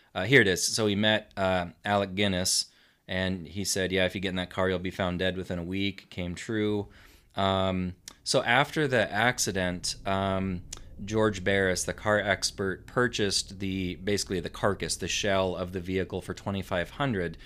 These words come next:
And, uh, soon after, it slipped off of its trailer, uh,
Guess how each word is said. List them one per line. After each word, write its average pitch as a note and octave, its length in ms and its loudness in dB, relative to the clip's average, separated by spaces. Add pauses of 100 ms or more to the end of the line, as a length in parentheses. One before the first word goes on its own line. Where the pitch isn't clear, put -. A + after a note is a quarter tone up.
(460)
And, G#2 560 4
uh, F#2+ 160 2
soon A#2 320 2
after, B2+ 340 2
it F#2+ 140 0
slipped B2+ 340 -2
off A#2+ 240 2
of A2+ 120 -4
its - 200 0
trailer, G2 680 0 (440)
uh, F#2+ 160 2